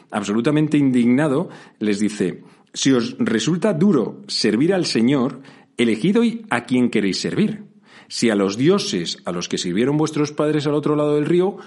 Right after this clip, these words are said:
o a los dioses de los amorreos, en cuyo país habitáis.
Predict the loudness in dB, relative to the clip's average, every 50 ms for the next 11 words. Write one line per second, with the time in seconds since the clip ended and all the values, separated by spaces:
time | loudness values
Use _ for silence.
0 | -20 -20 -20 _ _ _ 0 0 2 0 0 -2 -2 0 0 0 0 0 -2 0
1 | 0 0 0 0 -2 -2 -2 0 0 0 2 2 0 0 -2 -6 -10 -16 -18 -20
2 | _ _ _ _ _ -10 -10 -6 -6 -4 -4 -4 -4 -4 -4 -2 -2 -2 -2 -2
3 | -2 -2 -2 -2 -6 -8